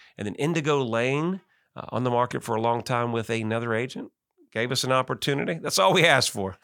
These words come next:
<laughs> Give us a shot. And they gave us a shot, and we got it sold here in a couple of weeks out there in Sevierville. So congrats to all my great clients. So I was happy, uh, getting those closed for them and some new listings.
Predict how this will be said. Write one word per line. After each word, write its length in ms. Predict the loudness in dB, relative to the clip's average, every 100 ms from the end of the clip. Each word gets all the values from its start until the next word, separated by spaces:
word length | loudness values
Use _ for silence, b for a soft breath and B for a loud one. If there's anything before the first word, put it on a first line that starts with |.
| -4
<laughs> 640 | -4 -4 -8 _ -20 -4
Give 180 | 0 2
us 100 | 2
a 60 |
shot. 400 | 2 4 4 2 _ B B
And 220 | 0 2
they 60 | 0
gave 200 | 0 -2
us 120 | -2
a 60 | -2
shot, 320 | 0 2 2
and 100 | -2
we 80 | -2
got 180 | -4 -4
it 80 | -4
sold 220 | -4 -4
here 100 | -6
in 40 |
a 60 | -4
couple 260 | -6 -6
of 60 | -6
weeks 340 | -6 -6 -10 -10 b b
out 160 | -6
there 80 | -4
in 60 | -4
Sevierville. 500 | -4 -4 -4 -6 -6
So 160 | -6 -6
congrats 480 | -6 -2 -2 -4 -6
to 140 | -2
all 320 | 0 0 -4 b b b
my 80 | -6
great 180 | -4 -4
clients. 460 | -4 -6 -8 -10
So 180 | -8 -8
I 100 | -8
was 140 | -8
happy, 400 | -4 -4 -4 -4
uh, 260 | -2 0 -2 -8 b b b b
getting 220 | -8 -4 -2
those 180 | -2
closed 340 | -4 -4 -4 -6
for 60 |
them 240 | -6 -4 -4
and 220 | -6 -8
some 120 | -6
new 140 | -2 -2
listings. 480 | -2 -6 -12 -16